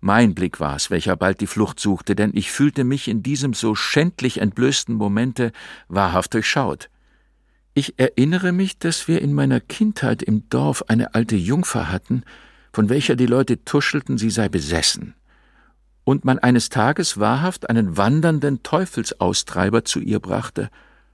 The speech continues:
und als dieser die Dämonen in ihrem Busen anrief,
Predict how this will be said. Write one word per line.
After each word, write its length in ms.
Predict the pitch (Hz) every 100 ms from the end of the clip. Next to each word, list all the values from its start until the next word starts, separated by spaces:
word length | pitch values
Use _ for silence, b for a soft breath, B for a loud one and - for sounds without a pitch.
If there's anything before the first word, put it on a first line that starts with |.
| b
und 200 | 127 -
als 240 | 127 -
dieser 340 | 147 190 220 156
die 140 | 127
Dämonen 680 | 120 110 123 170 180 135 98
in 160 | 101
ihrem 240 | 98 101 90
Busen 320 | 135 156 113
anrief, 680 | - 151 151 131 165 151